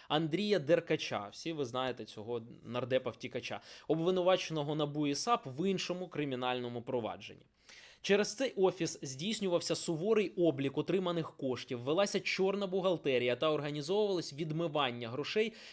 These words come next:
через мережу компаній нерезидентів. Значна частина операцій, зокрема видача готівки,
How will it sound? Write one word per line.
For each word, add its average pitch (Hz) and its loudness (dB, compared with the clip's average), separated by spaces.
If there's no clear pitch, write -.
через 190 4
мережу 165 0
компаній 196 -2
нерезидентів. 151 -2
Значна 165 -4
частина 175 -4
операцій, 170 -2
зокрема 143 -4
видача 123 -2
готівки, 185 -6